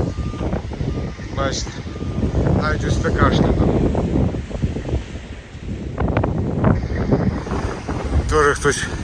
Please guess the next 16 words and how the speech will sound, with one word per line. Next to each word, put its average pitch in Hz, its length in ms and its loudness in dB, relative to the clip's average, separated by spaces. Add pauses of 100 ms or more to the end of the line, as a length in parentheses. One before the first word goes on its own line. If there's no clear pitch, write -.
(120)
придбав 135 440 4
собі. 117 300 0 (1300)
Ну 156 140 2
просто 156 460 4 (2750)
цікаве 156 440 4
місце. 139 420 0 (480)
Це 135 280 2 (640)
Орландо, 143 380 2
Флорида. 123 520 0 (2750)
І 139 40 -4
всі 135 240 -6
ось 117 80 -4
такі 117 260 -8
от 117 140 -6 (680)
трошечки - 380 -4
підкопчені 139 680 -4